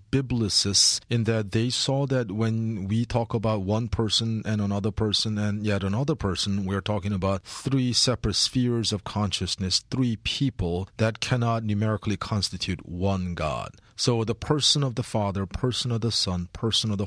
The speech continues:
Holy Spirit, if we flatten the contours of our semantic use of the word person, because prior to that, there was a, a recognition that the playing field, or there was a plane or distinction between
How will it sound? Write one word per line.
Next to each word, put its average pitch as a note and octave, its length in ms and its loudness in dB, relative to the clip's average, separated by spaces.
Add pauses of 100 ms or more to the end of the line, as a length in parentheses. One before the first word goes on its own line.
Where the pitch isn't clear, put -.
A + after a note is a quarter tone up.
Holy F2+ 200 -2
Spirit, G#2+ 500 0
if A2 160 -2
we A2+ 80 2
flatten D3 440 0
the C3 120 2
contours G#2 760 0
of F2+ 140 -2
our G2 140 0
semantic G#2 600 0
use G2+ 300 0
of G2+ 60 0
the G2+ 60 2
word F2+ 360 0 (160)
person, - 640 0 (100)
because A#2 340 0
prior D#3 520 0
to G#2 220 0
that, F2+ 460 0
there A2+ 120 4
was G#2 240 0
a, G#2 340 0
a G#2+ 140 2
recognition A2+ 840 0
that G2 240 0
the G2 160 2
playing D#3+ 440 0
field, F2+ 640 -2
or F#2+ 300 0 (120)
there A#2 140 2
was G#2 140 -2
a G2+ 60 -2
plane C3+ 600 -2
or F#2+ 140 0
distinction F2+ 920 0
between G2 500 -2